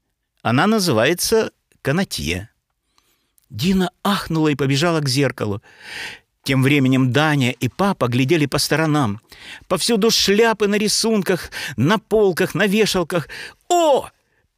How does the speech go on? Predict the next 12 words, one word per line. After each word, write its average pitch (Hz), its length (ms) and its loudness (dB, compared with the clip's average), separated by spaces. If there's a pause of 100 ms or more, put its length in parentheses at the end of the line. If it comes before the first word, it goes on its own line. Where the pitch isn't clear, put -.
(100)
это 294 320 0
котелок, 311 580 2
я 254 140 2
знаю!» 240 460 2
воскликнул 190 520 -2
Даня. 143 420 -2 (420)
«Потому 269 360 -2
что 240 180 0
шляпа 269 460 0 (220)
на 240 220 -2
котелок 247 520 0
похожа». 175 580 0